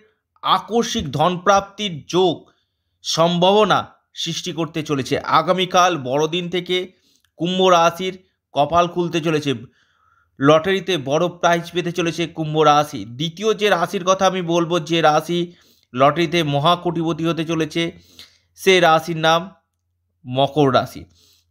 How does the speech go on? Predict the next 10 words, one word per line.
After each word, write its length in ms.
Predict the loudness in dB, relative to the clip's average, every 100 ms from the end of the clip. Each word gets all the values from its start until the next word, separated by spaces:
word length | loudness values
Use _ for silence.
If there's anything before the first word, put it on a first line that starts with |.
| 0
মকর 400 | 2 2 4 4
রাশি 320 | 4 0 -6
মেগা 420 | -4 -2 0 0
প্রাইজ 480 | 2 2 4 2 -2 -12 _ _ _ _ _
পেতে 240 | -8 -4 -2
চলেছে 640 | 0 0 0 -2 -4 -8 _ _ _
আগামীকাল 720 | 0 0 0 -2 2 2 2
এই 160 | -2 -4
বড়দিনে 680 | -2 0 0 0 -2 -6 -8 _ _
লটারিতে, 760 | 0 2 2 0 -4 -4 -8